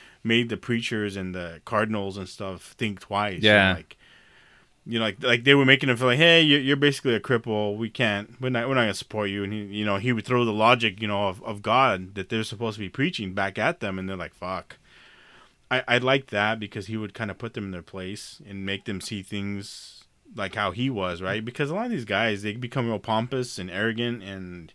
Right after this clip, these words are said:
Speaker 1: you know, basically, "Kiss my hand, you know, I'm, I'm a servant of God, but you basically gotta serve me."
Speaker 2: Yeah.
Speaker 1: And, <clears throat> and he was always like,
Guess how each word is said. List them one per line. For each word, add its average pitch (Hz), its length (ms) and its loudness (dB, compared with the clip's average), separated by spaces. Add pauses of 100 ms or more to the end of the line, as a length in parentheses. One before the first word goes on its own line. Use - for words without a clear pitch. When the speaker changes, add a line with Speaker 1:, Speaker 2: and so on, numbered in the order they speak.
(640)
Speaker 1:
you 107 140 -2
know, 98 100 0
basically, 101 360 -2
"Kiss 117 260 -6
my 98 120 -2
hand, 101 360 0
you 92 80 -6
know, 92 60 -4
I'm, 98 180 -4
I'm 101 220 -4
a 92 40 -10
servant 101 320 -4
of 90 100 -12
God, 95 380 0
but 92 100 -12
you 92 100 -10
basically 95 360 -10
gotta 85 140 -16
serve 95 280 -8
me." 87 100 -2
Speaker 2:
Yeah. 92 440 -6 (400)
Speaker 1:
And, 139 300 4
<clears throat> - 40 -20
and 113 160 0
he 160 120 6
was 156 160 4
always 139 260 2
like, 98 300 -2